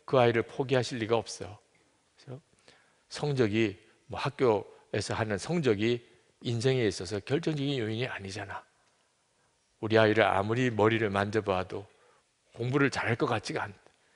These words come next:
그 무슨 상관이 있어요? 학교 성적만 가지고 인생을 판단할 수가 없잖아요. 아, 하나님이 우리 아이에게는 또 남다른 어떤 재능을 주신 모양이다. 그래서 그 아이에게 계속해서 "넌 정말 축복의 아이야.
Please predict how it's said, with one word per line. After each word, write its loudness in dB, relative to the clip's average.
그 -2
무슨 0
상관이 8
있어요? -4
학교 2
성적만 6
가지고 4
인생을 0
판단할 -2
수가 -6
없잖아요. -10
아, -2
하나님이 0
우리 2
아이에게는 2
또 6
남다른 2
어떤 0
재능을 0
주신 -6
모양이다. -10
그래서 8
그 8
아이에게 6
계속해서 0
"넌 4
정말 2
축복의 4
아이야. 0